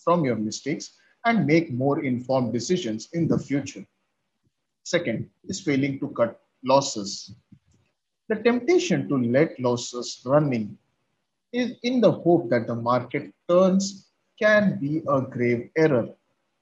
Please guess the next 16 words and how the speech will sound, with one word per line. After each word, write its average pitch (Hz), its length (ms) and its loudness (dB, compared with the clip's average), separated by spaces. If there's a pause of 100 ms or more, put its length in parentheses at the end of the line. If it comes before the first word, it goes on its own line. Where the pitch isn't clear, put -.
(220)
and 127 200 -2
failing 135 420 0
to 135 80 -2
cut 127 280 -2
losses 143 440 2
can 123 340 -2
wipe 160 280 2
out 123 300 0
any 190 300 0
profit 196 520 2
a 131 100 -2
trader 127 420 0 (120)
may 143 360 -2
have 135 300 -2
made 123 360 -6
elsewhere. 117 640 -4